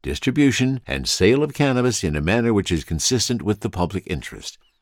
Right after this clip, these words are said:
The province's cannabis laws include the ban on growing cannabis at home were put in place by the previous Conservative government.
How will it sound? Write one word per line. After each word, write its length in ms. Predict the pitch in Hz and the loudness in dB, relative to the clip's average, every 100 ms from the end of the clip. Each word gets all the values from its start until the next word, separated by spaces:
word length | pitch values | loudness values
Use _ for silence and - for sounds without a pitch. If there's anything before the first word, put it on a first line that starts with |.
| _ - | _ -8
The 100 | - | 2
province's 460 | 156 147 113 107 | 4 4 2 2
cannabis 360 | 135 123 98 90 | 4 4 2 2
laws 400 | 120 101 92 85 | 4 6 6 4
include 380 | 87 - 170 113 | 0 4 4 4
the 80 | |
ban 300 | 92 120 147 | 2 2 4
on 100 | 107 | 2
growing 340 | 85 107 160 147 | 4 4 4 2
cannabis 380 | 110 110 113 131 | 0 0 0 -4
at 100 | 110 | -4
home 380 | 78 65 78 - | -4 -2 -4 -8
were 120 | - 71 | -8 -2
put 200 | 123 143 | 0 0
in 100 | 151 | 2
place 280 | 131 123 | 2 2
by 140 | - 85 | 2 0
the 100 | 78 | 0
previous 400 | - 131 120 107 | 0 4 4 4
Conservative 560 | 110 - 196 151 95 | -2 2 2 4 0
government. 480 | 67 65 58 55 - | 0 -6 -6 -12 -16